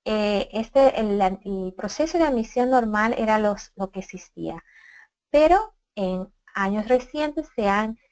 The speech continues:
cambiado las reglas del juego y ahora hay diferentes tipos de admisión y es importante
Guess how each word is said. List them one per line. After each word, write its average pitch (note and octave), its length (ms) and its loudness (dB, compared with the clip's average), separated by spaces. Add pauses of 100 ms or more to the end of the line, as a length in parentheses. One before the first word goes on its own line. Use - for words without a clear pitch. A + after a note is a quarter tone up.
(160)
cambiado A#3 680 2
las A#3 180 2
reglas G3 300 -4
del F#3 140 -6
juego E3 540 -4 (520)
y G#3+ 500 -6
ahora G#3+ 480 4
hay C4+ 240 2
diferentes A#3+ 800 -2 (320)
tipos A#3+ 440 -4 (200)
de B3 520 4
admisión A3+ 920 -2 (580)
y A3 340 -4
es C4 200 0
importante D#4+ 800 -2